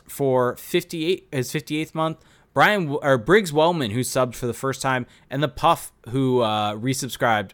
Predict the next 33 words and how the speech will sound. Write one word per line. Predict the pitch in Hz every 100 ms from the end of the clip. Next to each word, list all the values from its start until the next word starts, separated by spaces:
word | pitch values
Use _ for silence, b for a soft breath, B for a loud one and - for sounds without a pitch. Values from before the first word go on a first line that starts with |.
| _
for | - 117 104
his | 107
second | 120 110 -
month. | 98 92 - b b
So | - 170
you | 220
can | 247
be | 185
just | 143 165
like | 175 -
them | 143 139
and |
help | 113 135 139
us | 131
out | 120
in | 123
a | 117
way | 123 123
that |
is | 120 107
completely | 123 - 165 175 151
free | - 147
to | 127
you | 110 110
if | -
you | 110
have | 101
Amazon | 80 101 98 98 87
Prime. | - 170 165 151 B B B -
If | 160 147 -
you | 151 170
do | 214
not, | 156 143 -